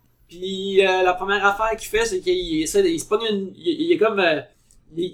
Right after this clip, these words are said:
il est suréduqué pour une job chez Baskin Robbins, puis là, il est chez Baskin Robbins,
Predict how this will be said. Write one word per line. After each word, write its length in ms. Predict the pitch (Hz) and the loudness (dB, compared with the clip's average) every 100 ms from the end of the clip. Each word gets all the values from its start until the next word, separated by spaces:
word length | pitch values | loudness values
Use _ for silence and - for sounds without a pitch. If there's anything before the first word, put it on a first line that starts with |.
| 175 | 0
il 140 | 196 | 0
est 40 | 185 | 0
suréduqué 840 | - 226 247 202 196 156 - 226 | -2 0 0 2 2 0 -4 -4
pour 160 | - 165 | -4 -6
une 140 | 165 156 | -6 -2
job 220 | 180 175 | 0 0
chez 140 | 170 | -2
Baskin 360 | 147 143 151 151 | 0 -2 -2 -4
Robbins, 320 | 139 135 156 202 | 0 0 -2 -6
puis 100 | - | -6
là, 60 | 151 | -4
il 40 | |
est 20 | 143 | -4
chez 140 | 151 | -2
Baskin 320 | 147 151 165 160 | 0 -2 -4 -4
Robbins, 440 | 143 135 147 | -2 -2 -4